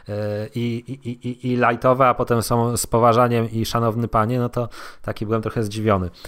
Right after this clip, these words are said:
Y, także czy mieliście jakieś takie kryteria, mm, y, jak gdyby decydowania, którym C V i listę motywacyjną się przyjrzeć, czy jak gdyby jednak w waszym przypadku to właśnie C V i listy motywacyjne były tym kryterium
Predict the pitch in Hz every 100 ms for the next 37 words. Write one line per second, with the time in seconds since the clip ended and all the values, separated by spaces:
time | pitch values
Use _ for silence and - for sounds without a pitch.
0 | - - - 104 - 113 113 120 131 135
1 | 139 156 131 131 135 135 131 139 139 139
2 | 131 127 127 120 113 113 113 113 113 113
3 | 110 110 107 107 113 107 113 113 113 -
4 | 120 127 127 123 117 113 139 135 - -
5 | - 135 135 127 - 123 110 127 117 123
6 | - 117 117 113 113 - 123 117 - 110
7 | - 131 135 165 - 127 123 113 131 123
8 | 123 123 123 107 117 - 120 - 117 120
9 | - 123 104 113 - 117 - 104 123 117
10 | 117 - 104 101 98 101 - 113 110 95
11 | 107 104 104 - 107 104 107 110